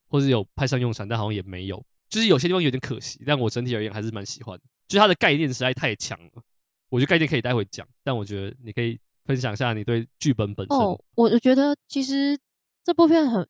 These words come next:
Speaker 2: 超级复杂的欸，就是它有很多支线，就像你刚刚说的，可是就没有收得很完整，就是它前面放了很多梗吧，还有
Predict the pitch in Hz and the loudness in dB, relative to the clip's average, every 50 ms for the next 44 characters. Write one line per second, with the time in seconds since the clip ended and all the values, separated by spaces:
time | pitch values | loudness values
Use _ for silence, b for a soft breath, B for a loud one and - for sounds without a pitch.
0 | _ - 269 262 269 - - 202 185 190 - 254 226 190 170 - 147 98 65 65 | _ -4 -2 -2 -2 -2 -2 -2 -2 0 0 2 2 2 2 0 -4 -8 -8 -10
1 | - - - - 262 254 311 330 311 - 294 294 285 240 185 175 196 196 202 202 | -10 -10 -4 -4 -2 2 2 2 2 2 4 6 6 6 8 8 8 8 8 6
2 | 208 190 180 185 - - 190 165 - _ _ _ _ _ _ - - 254 254 214 | 4 0 0 0 0 -2 -2 -2 -4 _ _ _ _ _ _ 0 4 4 4 4
3 | 180 180 175 170 175 180 - 175 160 151 - - - - - 208 196 233 262 254 | 4 2 2 4 4 4 6 6 6 6 4 0 -4 -2 0 0 2 2 2 2
4 | - - 269 233 202 185 180 175 170 165 - - - 185 175 175 170 165 175 175 | 4 2 2 6 6 6 6 6 4 2 0 2 4 6 6 6 6 4 2 0
5 | 160 - _ _ - 156 139 139 147 156 165 - 165 110 - _ - 196 208 220 | -4 -8 _ _ -4 -4 -4 -4 -8 -12 -6 -4 -4 -4 -4 _ 2 4 6 6
6 | 233 240 _ _ _ - 294 269 254 226 233 240 247 - - 254 214 196 180 202 | 6 2 _ _ _ 0 2 4 4 4 4 4 4 2 0 0 0 0 0 0
7 | 170 160 - 175 185 185 190 - _ _ - 175 - _ _ - - - _ _ | 0 2 2 4 4 4 2 0 _ _ -2 -2 -2 _ _ -20 -20 -20 _ _
8 | _ _ - 202 202 196 | _ _ -6 -4 -2 -2